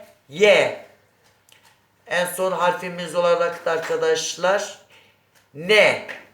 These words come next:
Nidenin N'si. Evet. Bu saydığım harflerden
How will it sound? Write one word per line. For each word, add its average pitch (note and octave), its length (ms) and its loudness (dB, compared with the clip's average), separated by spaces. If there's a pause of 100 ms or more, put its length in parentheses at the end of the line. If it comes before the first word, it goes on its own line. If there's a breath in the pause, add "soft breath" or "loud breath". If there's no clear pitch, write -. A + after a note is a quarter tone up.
(460)
Nidenin F3 680 0
N'si. D3+ 540 -2 (140)
Evet. D3 380 -2 (480 soft breath)
Bu D3 60 -14
saydığım G3 560 0
harflerden G#3 840 0